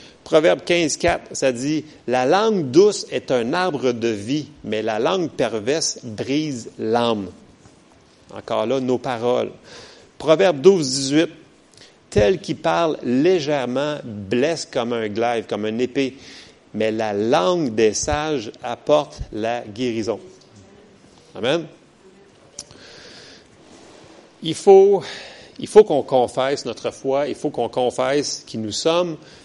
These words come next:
C'est important de faire des confessions de foi dans notre vie. Si vous voulez que ça l'accélère, oui, ça va vraiment accélérer les résultats dans notre vie. Tout le monde l'a reçu comme enseignement ici que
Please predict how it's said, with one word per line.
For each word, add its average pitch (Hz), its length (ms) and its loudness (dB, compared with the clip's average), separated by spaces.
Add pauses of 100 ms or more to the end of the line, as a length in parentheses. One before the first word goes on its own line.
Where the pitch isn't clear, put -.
C'est - 240 -12
important 135 360 -6
de - 60 -10
faire 123 140 -4
des 104 100 -6
confessions 131 560 -4
de 113 100 -2
foi 143 260 -2
dans 123 100 -6
notre 101 220 -8
vie. 107 140 -8 (120)
Si - 200 -14
vous 101 100 -10
voulez 110 220 -4
que 131 60 -8
ça 107 120 -8
l'accélère, 131 680 -6 (380)
oui, 131 300 -2
ça 107 260 -10
va 107 140 -6
vraiment 110 280 -6
accélérer 120 580 -6
les 113 200 -6
résultats 107 540 -6
dans 113 200 -6
notre 123 300 -6
vie. 101 220 -6
Tout - 140 -10
le 104 60 -8
monde 131 340 -2
l'a 113 260 -4 (680)
reçu 107 360 -2
comme 117 200 -4
enseignement 113 360 -8
ici 123 300 -8
que 131 260 -4